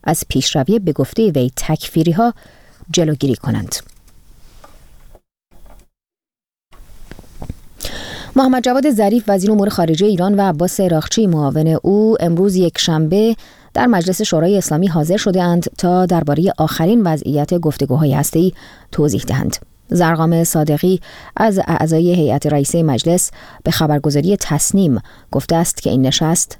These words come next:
غیر علنی خواهد بود. دور دیگری از گفتگوهای هسته‌ای ایران و گروه پنج به علاوه یک برای نوشتن متن توافق نهایی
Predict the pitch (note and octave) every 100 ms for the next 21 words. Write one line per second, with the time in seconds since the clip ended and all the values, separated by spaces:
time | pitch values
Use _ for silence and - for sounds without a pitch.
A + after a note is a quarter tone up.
0 | - F#3+ G#3 F#3 F3+ D#3 E3 D#3+ F3 A#2
1 | - - A#2 A2 - D#2 - - _ -
2 | F#3+ G3 F3 E3+ F3 F3+ E3 E3 D#3+ D3+
3 | E3+ D#3+ D#3 D#3+ E3+ F3 E3 F3 F3+ E3+
4 | E3 - - - - - D#3 E3+ E3 F3
5 | F#3+ G3+ F#3+ F#3+ F#3 F3+ G3+ G3+ - -
6 | - - D3+ E3+ E3+ D#3+ - D#3+ E3 E3
7 | D#3 - F3 E3 D#3+ - D3+ D3+ D3+ D3+
8 | D3+ D3 D#3 D#3 D#3+ G3+